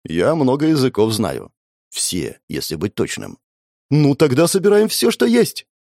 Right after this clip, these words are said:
Широко распахнутыми глазами говорила Ева. «Держи». Она протягивает коробку. «И это ещё положи!»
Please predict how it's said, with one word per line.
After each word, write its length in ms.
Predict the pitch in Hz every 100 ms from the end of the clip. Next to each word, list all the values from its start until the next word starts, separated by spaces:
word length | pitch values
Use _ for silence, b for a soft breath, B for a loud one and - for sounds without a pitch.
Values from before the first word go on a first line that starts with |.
| _
Широко 540 | - - - 180 - 135
распахнутыми 640 | 120 - 123 98 107 95
глазами 580 | 87 92 90 113 104 90 -
говорила 440 | 104 98 87 87
Ева. 340 | 82 62 - _ -
«Держи». 440 | 165 139 90 71 _ _ _ -
Она 200 | 175 147
протягивает 640 | 110 107 107 80 87 -
коробку. 460 | 107 - - 57 _ _ -
«И 80 | 208
это 320 | - 185 139
ещё 260 | 139 127 131
положи!» 500 | 135 127 107 120